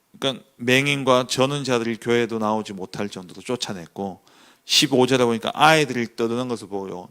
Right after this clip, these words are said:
노했다 그랬어요. 물론 예수님이 행한 일,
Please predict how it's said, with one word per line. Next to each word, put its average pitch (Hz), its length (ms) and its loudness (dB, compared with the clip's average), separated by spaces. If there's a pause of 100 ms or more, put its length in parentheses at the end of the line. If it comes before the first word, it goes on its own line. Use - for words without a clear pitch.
노했다 110 560 -2
그랬어요. - 400 -18 (1300)
물론 127 340 4
예수님이 120 320 2
행한 127 300 2
일, 117 200 0